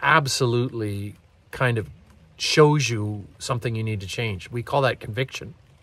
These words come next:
But I think it's highlighting this because it's saying our expectation is we're gonna be in trouble. It's not because necessarily you need to be convicted of something.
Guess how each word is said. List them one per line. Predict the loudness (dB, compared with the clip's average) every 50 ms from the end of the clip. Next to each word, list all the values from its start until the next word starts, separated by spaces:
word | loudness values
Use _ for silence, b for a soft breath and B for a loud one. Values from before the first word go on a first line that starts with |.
| _ _ _ _ _ -20 _ _ _ _ _ -20 B B B B B B B B B B B 2
But | 4 6
I | 6
think | 6 6 4 4
it's | 4 4 6
highlighting | 6 6 6 6 6 4 2 2 0 -2
this | -2 -4 -4
because | -6 -8 -8 -4 -2 0 0 0
it's | -2 -4 -6 -6 -4
saying | 0 2 2 4 2 0 -2 -4 2
our | 4 6 6 8
expectation | 6 4 2 -2 -4 -4 -4 -2 -2 0 0 0 0 -2 -4 -4
is | -4 -6 -6 -6
we're | -6 -6
gonna | -4 -4 -4
be | -4 -4
in | -4 -6
trouble. | -6 -4 -4 -4 -4 -6 -10 b b b b b b b b b b b b b b b b b
It's | -8 -2 2 6
not | 6 6 6 4 0
because | -2 -4 -4 -4 -2 4 8 10 10 10 8 6 2 2
necessarily | 2 2 2 2 -2 -4 -2 2 4 4 6 6 4 4 0 -2
you | -4 -4 -4 -2 -2 -2 -4 -6 -8 -8
need | -6 -4 0 0 2 2 2 0 -2
to | -4
be | -8 -8
convicted | -6 -6 -6 -2 0 0 0 0 -2 -6 -6 -4
of | -4 -4
something. | -4 -4 -4 -6 -6 -6 -6 -4 -4 -4 -6